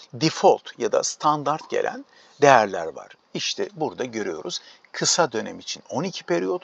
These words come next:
uzun dönem için yirmi altı periyot. Sinyalde dokuz periyotluk emalar burada. Bakın altta da görülüyor. Siz bunları değiştirebilirsiniz.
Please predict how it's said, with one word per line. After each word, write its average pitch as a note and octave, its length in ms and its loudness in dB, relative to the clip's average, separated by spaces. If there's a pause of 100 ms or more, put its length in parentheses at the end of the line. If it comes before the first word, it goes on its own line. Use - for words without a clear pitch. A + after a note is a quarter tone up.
uzun E3 280 -4
dönem G#2+ 160 -6
için G3 220 -8
yirmi A#2+ 260 -2
altı G2+ 240 -4
periyot. - 300 -10 (260)
Sinyalde F#3+ 800 0 (360)
dokuz - 580 0
periyotluk - 1700 -4
emalar F2 360 2 (120)
burada. - 260 -12 (240)
Bakın - 240 -2
altta - 300 -2
da F3 60 2
görülüyor. A#2 280 -2
Siz A#2+ 220 0
bunları D3+ 260 2
değiştirebilirsiniz. G2+ 840 -4